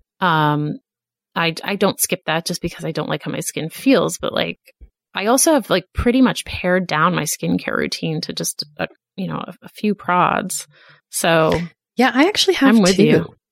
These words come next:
Speaker 2: Yeah. I'm not doing too much at this point.
Speaker 1: No, me neither.
Speaker 2: We got this, um, Strivectin, like, nighttime face cream that has retinol in it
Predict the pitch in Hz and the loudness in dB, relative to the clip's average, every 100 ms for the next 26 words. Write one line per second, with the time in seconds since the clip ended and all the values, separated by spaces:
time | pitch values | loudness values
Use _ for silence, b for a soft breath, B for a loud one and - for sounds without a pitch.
0 | - 175 196 135 - 143 _ _ - 180 | -4 2 4 4 -2 -12 _ _ -2 2
1 | 330 311 220 214 180 - 165 151 - - | 4 4 4 6 4 4 4 4 2 2
2 | 117 - - 57 - _ - 208 165 165 | 0 0 -2 -2 -4 _ -6 -2 0 0
3 | 170 175 - - - 190 - _ - 165 | -2 -2 -4 -4 -4 -6 -12 _ -2 2
4 | 196 214 214 175 - 123 113 - - _ | 4 2 2 0 0 0 2 -2 -6 _
5 | _ - - - - 147 139 123 - 156 | _ -16 -6 -2 2 2 2 -2 0 0
6 | 151 147 - - 143 - 131 127 - 143 | 2 2 0 -2 -2 2 2 2 2 0
7 | 135 120 123 - 143 135 - 131 131 123 | 2 2 0 0 2 2 2 2 2 2
8 | 127 - 139 127 - 120 113 175 247 - | 0 2 2 2 0 0 2 2 0 -4
9 | - | -4